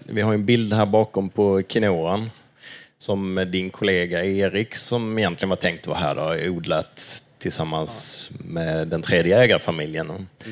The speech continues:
Speaker 1: Hur, hur, eh, snappar ni upp saker på marknaden och hur omsätter ni det egna företaget? Jag tycker det är spännande.
Speaker 2: Ja, det är väl ett exempel på hur man kan, faktiskt kan, eh, lyssna av marknaden inom lantbruk och prova och se om det inte går att odla här och dessutom odla det ekologiskt och fossilfritt och då,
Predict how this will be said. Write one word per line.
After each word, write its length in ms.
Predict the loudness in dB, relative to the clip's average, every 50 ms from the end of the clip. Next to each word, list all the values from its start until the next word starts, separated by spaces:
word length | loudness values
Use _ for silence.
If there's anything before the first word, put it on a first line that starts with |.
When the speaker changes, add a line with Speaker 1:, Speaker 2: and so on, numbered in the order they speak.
| -14 -14 -16 -20 _ _ _ _ _ _ _ _ -8
Speaker 1:
Hur, 220 | -4 -2 -2 -2 -2
hur, 420 | 0 0 2 4 4 4 4 4 4
eh, 320 | 4 4 4 2 2 2
snappar 460 | 0 0 0 0 -2 -2 -2 -2 -2
ni 120 | -2 0 2
upp 320 | 2 2 2 0 -2 -4
saker 360 | -2 0 0 -2 -2 -4 -6
på 120 | -6 -4 -4
marknaden 540 | -2 -2 -2 -2 -4 -4 -4 -2 -2 0
och 80 | 0 0
hur 80 | 2 2
omsätter 580 | 2 2 0 0 0 0 0 0 0 0 0
ni 100 | 0 2
det 100 | 2 2
egna 360 | 4 4 2 2 0 -2 -4
företaget? 1000 | 0 2 2 2 4 2 0 0 -2 0 2 2 2 0 0 -4 -6 -6 -8 -10 -14 -14
Jag 100 | -14 -8
tycker 180 | -6 -2 0 0
det 80 | 0 0
är 100 | 0 -2
spännande. 680 | -4 -4 -2 -2 0 0 0 -2 -2 -2 -4 -4 -6 -8 -14 -20 -20 _ _ _ _ _ _ _ _ -8 -6
Speaker 2:
Ja, 80 | -2 0
det 80 | 2
är 60 | 4 4
väl 180 | 4 4 4
ett 340 | 4 4 2 2 0 2 0
exempel 440 | 0 2 2 2 0 0 0 -2 -2
på 180 | 0 2 2 2
hur 100 | 2 2
man 220 | 2 0 0 -2
kan, 160 | -2 -2 -2
faktiskt 380 | 0 0 -2 -2 -2 -4 -4 -2
kan, 480 | -2 -2 -2 -2 -2 -4 -4 -4 -2 -2
eh, 680 | -2 0 0 0 0 0 0 0 0 0 0 -2 -2
lyssna 380 | 0 0 0 0 0 0 2
av 120 | 2 2 2
marknaden 680 | 4 4 2 2 0 -2 -2 0 0 2 2 2 2
inom 200 | 2 0 0 2
lantbruk 720 | 2 2 2 0 -2 -4 -4 -2 0 0 0 0 -2 -2
och 260 | -2 -2 -2 -2 -2 0
prova 360 | 2 4 4 4 4 2 2
och 100 | 2 4
se 140 | 2 2 2
om 80 | 4
det 60 | 2
inte 140 | 2 2 2
går 160 | 4 4 6
att 40 | 6
odla 240 | 4 4 4 4 4
här 360 | 4 4 4 4 4 4 4
och 300 | 4 4 4 4 4 2
dessutom 560 | 2 2 2 4 4 4 4 2 2 2 2
odla 260 | 2 2 2 4 4 4
det 80 | 4
ekologiskt 680 | 4 2 2 2 4 4 2 2 2 2 2 2 2 0
och 180 | -2 -2 -2
fossilfritt 680 | -2 0 2 2 2 2 2 0 0 2 2 2 2 2
och 80 | 0 0
då, 180 | 2 2 2